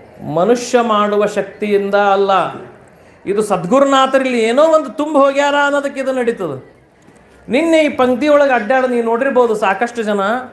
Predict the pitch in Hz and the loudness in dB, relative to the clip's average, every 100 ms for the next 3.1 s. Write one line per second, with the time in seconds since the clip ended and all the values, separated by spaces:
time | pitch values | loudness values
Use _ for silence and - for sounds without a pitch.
0 | - - - - - - - - 214 220 | -20 -20 -20 -20 -20 -20 -20 -6 -2 2
1 | 233 254 254 240 240 220 208 233 - 214 | 4 4 2 2 2 2 0 0 -2 -4
2 | 226 262 247 233 220 202 190 214 208 170 | -2 -2 -2 0 2 2 0 0 2 0
3 | 143 | -2